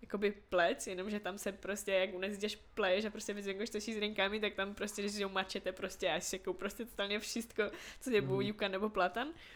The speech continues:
Speaker 1: Což bylo ganz super, bo, <laughs> nevím, nás to ganz bawiło z Alex. <laughs> Jak
Speaker 2: Se
Speaker 1: robisz to
Speaker 2: dostaneš do
Speaker 1: mačete?
Speaker 2: takých těch, eh, z-, pri-, základních pudów
Speaker 1: Je,
Speaker 2: instinktu,
Speaker 1: je.
Speaker 2: no.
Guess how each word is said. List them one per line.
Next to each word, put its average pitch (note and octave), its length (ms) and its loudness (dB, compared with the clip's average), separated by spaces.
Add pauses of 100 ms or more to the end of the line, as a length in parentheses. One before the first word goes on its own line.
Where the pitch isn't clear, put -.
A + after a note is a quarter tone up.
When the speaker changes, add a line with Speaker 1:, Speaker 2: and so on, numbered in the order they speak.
(1000)
Speaker 1:
Což C#4+ 120 6
bylo A3 160 8
ganz G#3+ 240 6
super, A3 320 6
bo, G#3 160 2
<laughs> G#3+ 1160 10
nevím, C4 220 8
nás C4 120 8
to - 80 0
ganz A#3+ 200 4
bawiło A3 400 4
z A#3 80 -2
Alex. - 800 6
<laughs> - 40 6 (960)
Jak A#3+ 160 0
Speaker 2:
Se - 60 10
Speaker 1:
robisz - 0 -
to - 80 12
Speaker 2:
dostaneš D3+ 540 6
do E3 60 2
Speaker 1:
mačete? E3+ 120 4
Speaker 2:
takých D#3 400 0
těch, - 380 2
eh, D#3 320 10
z-, D#3 140 -2 (140)
pri-, E3+ 340 4
základních E3 600 4
pudów D#3+ 440 0
Speaker 1:
Je, D#3 60 2
Speaker 2:
instinktu, D#4 680 10
Speaker 1:
je. E4 360 6
Speaker 2:
no. A3+ 100 2